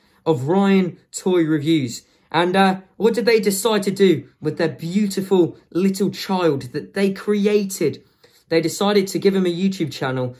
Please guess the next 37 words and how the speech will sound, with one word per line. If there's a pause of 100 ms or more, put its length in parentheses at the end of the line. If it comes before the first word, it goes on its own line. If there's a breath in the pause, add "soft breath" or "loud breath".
(140 loud breath)
and
they
just
spoiled
him
with
toys.
This
obviously
could
be
a
bad
thing
because
if
Ryan's
obviously
been
spoiled
all
his
life
by
toys
and
money
and
fame,
you
know, (600 loud breath)
when
he
grows
up, (220 soft breath)
he's,
uh,